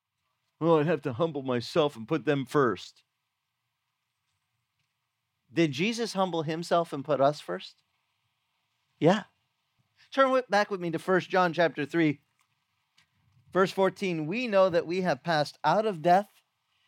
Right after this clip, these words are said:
and into life because we love the brethren. And he who does not love abides in death." Now, "abide" means remains. If you remain in life,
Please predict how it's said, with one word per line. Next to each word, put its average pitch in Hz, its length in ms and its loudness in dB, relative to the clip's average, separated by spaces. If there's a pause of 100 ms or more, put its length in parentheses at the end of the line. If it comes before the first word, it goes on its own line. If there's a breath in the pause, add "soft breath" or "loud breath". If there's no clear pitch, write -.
(100)
and 143 140 -4
into 214 440 -2
life 170 680 -2 (720)
because 139 380 0
we 139 280 -2
love 139 360 0
the 135 100 -4
brethren. 117 500 0 (800)
And 147 160 -2
he 196 180 0
who 214 140 -2
does 147 240 -6
not 175 280 0
love 156 460 2 (720)
abides 120 520 2
in 113 180 -6
death." 95 260 -4 (320 soft breath)
Now, 160 140 0
"abide" 175 420 2
means 160 320 -6
remains. 127 800 -2 (1000)
If 135 120 -12
you 247 160 -2
remain 196 640 -2
in 156 220 -4
life, 120 420 0